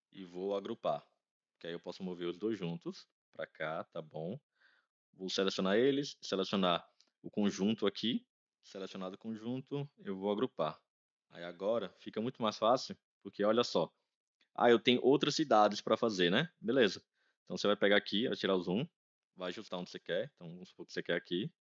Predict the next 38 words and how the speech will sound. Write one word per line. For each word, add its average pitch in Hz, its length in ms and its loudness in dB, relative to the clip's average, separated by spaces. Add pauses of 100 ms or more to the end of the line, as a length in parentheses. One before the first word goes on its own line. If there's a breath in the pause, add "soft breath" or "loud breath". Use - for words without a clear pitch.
(140)
Você - 100 -20
pode 87 160 -16
até 107 160 -10
diminuir 107 400 -4
um 92 60 -8
pouco, 104 300 -6
é. 82 100 -10 (480)
Aí - 80 -20
você - 120 -12
vem 101 140 -4
aqui, 90 220 -8
é. 80 120 -12 (520)
Copia 135 580 -10
e 139 100 -16
cola. 98 360 -4 (480)
Aí - 100 -20
você - 120 -18
pega 87 300 -10
esse - 120 -12
aqui 120 400 -6 (520)
e 104 120 -16
joga 95 240 -6
pra 120 120 -8
baixo. 98 380 -2 (500)
Duplica, 104 680 -12 (480)
joga 82 320 -10
pro 107 140 -16
lado. 80 300 -4 (520)
Duplica. 98 680 -12 (540)
Pera 90 220 -20
aí. 90 320 -14 (460)
Duplicar 82 400 -8
isso - 140 -14
aqui - 160 -18
mesmo. 101 300 -10 (300)
Copiar 82 360 -16
e 80 40 -18
colar. 95 440 -16